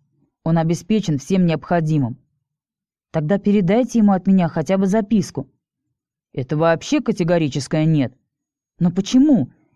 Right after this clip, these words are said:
Я же никак не связана с тем, что произошло". "И это ваше счастье, что у вас есть алиби", заявил ей следователь.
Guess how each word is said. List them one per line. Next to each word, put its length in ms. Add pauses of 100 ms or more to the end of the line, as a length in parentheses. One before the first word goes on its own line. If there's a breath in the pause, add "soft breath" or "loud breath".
Я 140
же 120
никак 380
не 80
связана 440
с 60
тем, 240
что 160
произошло". 760 (560)
"И 60
это 320
ваше 300
счастье, 600 (260)
что 260
у 40
вас 260
есть 280
алиби", 460 (400)
заявил 480
ей 140
следователь. 680